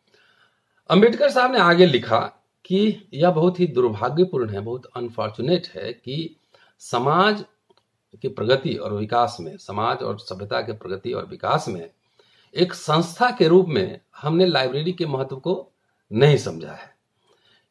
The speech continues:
कि बिना लाइब्रेरी के, आधुनिक लाइब्रेरी के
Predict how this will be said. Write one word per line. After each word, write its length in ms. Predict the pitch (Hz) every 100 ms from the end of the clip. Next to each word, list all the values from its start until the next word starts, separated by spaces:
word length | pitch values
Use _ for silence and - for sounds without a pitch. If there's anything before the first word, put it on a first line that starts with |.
| -
कि 360 | 202 240 - _ _ _ -
बिना 260 | 143 220 226
लाइब्रेरी 480 | 175 147 139 139
के, 120 | 131 143
आधुनिक 380 | 120 120 147
लाइब्रेरी 400 | 131 110 113 120
के 320 | 113 139 156